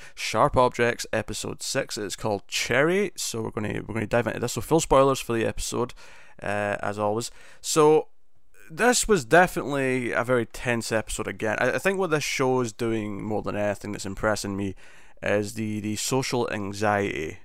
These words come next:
uh, that, that keeps kind of cropping up, specifically for Camille and the situations that she's in. Um, obviously, we,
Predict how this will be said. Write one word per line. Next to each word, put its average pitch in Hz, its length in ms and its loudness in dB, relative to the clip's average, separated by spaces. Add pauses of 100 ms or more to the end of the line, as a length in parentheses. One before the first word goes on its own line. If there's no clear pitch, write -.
(320)
uh, 87 360 -2 (100)
that, - 180 -8
that 82 220 -6
keeps - 420 -8 (360)
kind 104 180 0
of 98 60 -2 (760)
cropping 127 560 6
up, - 240 2
specifically - 640 0
for 127 220 2
Camille 104 520 -2
and 101 80 -4
the 101 80 -4
situations 104 500 -4
that 101 100 -6
she's 104 240 -4
in. 98 200 -2 (600)
Um, 104 300 2
obviously, 131 480 6
we, 104 180 -2